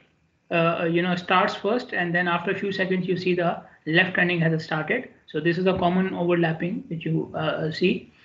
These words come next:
Again, a very common overlapping is this straight movement. Okay, don't mind my drawing, it doesn't look straight, but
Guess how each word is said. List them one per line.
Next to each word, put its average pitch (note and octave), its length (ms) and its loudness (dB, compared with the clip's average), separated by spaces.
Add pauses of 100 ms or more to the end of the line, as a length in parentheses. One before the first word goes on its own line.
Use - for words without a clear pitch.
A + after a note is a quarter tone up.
(320)
Again, G#3 340 6
a F3 280 2
very F3 200 6
common F3+ 340 2
overlapping F3+ 600 2
is F3+ 260 0 (340)
this F3 360 2
straight G3+ 280 2
movement. G3+ 460 -2 (1400)
Okay, E3+ 260 -4
don't E3+ 280 0
mind E3 220 4
my D#3+ 100 4
drawing, D#3+ 420 0 (160)
it D3+ 60 -6
doesn't D#3+ 240 2
look D#3+ 180 2
straight, D#3+ 320 0
but D#3 160 0